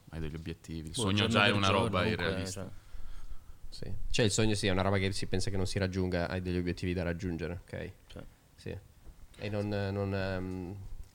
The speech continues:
Speaker 3: e sono sempre qui a
Speaker 2: Come fa a
Speaker 3: Milano?
Speaker 2: stare così il tuo microfono, me lo spieghi?
Speaker 3: Non, è un equilibrio, portalo in avanti, ha un piccolo, ha dei piedini qua di gomma e sta tra il metallo, tra la, la, questa è ghisa,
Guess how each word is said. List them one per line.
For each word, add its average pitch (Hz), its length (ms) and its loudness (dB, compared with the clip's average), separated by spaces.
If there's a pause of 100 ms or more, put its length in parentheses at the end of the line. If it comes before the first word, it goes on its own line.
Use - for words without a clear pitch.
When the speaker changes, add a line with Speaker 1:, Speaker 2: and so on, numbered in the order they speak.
(200)
Speaker 3:
e 104 100 -4
sono 104 180 -2
sempre 104 340 0
qui 107 160 0
a 104 60 4
Speaker 2:
Come 101 120 2
fa 98 40 6
a 104 60 4
Speaker 3:
Milano? 101 180 4
Speaker 2:
stare 104 160 0
così 104 140 -4
il 101 80 -6
tuo - 120 -8
microfono, 101 380 -6
me 101 60 -6
lo 104 60 -10
spieghi? 104 380 -8 (460)
Speaker 3:
Non, 151 340 4
è 139 280 6
un 139 140 6
equilibrio, 139 920 4 (160)
portalo 143 320 2
in 127 140 4
avanti, 143 560 2 (120)
ha 117 140 2
un 110 420 2
piccolo, 131 720 0 (500)
ha 117 80 0
dei 110 160 6
piedini 131 500 2
qua 123 440 -2
di 110 120 2
gomma 110 360 2 (520)
e 107 100 8
sta 104 260 4
tra 104 160 2
il 104 100 4
metallo, 117 460 4
tra 113 240 0
la, 98 280 6
la, 98 120 2
questa - 240 0
è 98 40 0
ghisa, 95 380 2